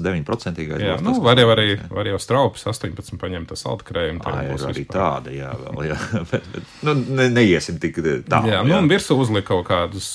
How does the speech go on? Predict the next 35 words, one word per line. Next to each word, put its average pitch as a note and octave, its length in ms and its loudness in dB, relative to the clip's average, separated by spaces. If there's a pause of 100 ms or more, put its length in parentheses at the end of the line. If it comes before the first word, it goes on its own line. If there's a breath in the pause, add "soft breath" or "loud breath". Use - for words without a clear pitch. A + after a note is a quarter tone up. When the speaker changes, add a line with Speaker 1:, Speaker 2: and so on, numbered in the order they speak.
Speaker 2:
uh, F2 560 -2
žāvētos F2+ 560 -2
auglīšus, C3+ 580 0
kas - 260 -8
ir E2 120 -8
vai E2+ 160 -6
nu, E2+ 220 -8 (320)
vai E2+ 260 -8
nu - 180 -10 (200)
kaut F2+ 220 -8
kādas E2+ 340 -8
cukādas, - 480 -6
sukādas, - 560 -8
kas - 240 -16
ir, - 160 -16
un - 140 -14 (160)
principā - 400 -6
Speaker 1:
Tur - 100 -2
derēs D2 240 -2
jebkas, - 380 -8
jā. - 160 -10
Speaker 2:
Jā, G1+ 160 -4 (100)
Speaker 1:
Viss - 240 -12
Speaker 2:
tā - 60 -8
kā - 160 -8
Speaker 1:
salikt, B2+ 160 -4
Speaker 2:
var G#3+ 100 0
Speaker 1:
jā. - 80 -10
Speaker 2:
salikt E2+ 240 -2
lielā C#3 320 6
bļodā, G#2+ 420 2
var F2 140 -6
salikt - 360 -6
individuālos A2+ 680 -4
trauciņos, G2 600 -8